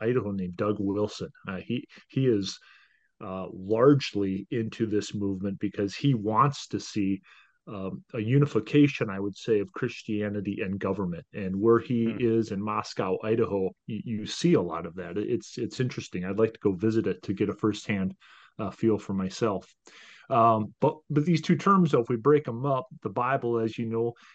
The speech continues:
Speaker 1: we see the term Christian for the first time in Acts, Acts eleven twenty-six. The, the,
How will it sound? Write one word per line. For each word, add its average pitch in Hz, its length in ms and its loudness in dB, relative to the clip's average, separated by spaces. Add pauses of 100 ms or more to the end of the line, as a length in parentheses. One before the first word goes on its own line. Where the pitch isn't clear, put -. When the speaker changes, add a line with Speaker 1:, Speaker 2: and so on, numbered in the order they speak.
(140)
Speaker 1:
we 117 100 -2
see 135 180 -2
the 131 140 2
term 165 240 -2
Christian 156 460 -2
for 123 120 -4
the 104 100 -2
first 120 340 0
time 117 260 0
in 113 60 -4
Acts, - 360 -6
Acts 104 280 -4
eleven 110 300 -2
twenty-six. - 840 -6
The, 117 420 -8
the, 107 300 -2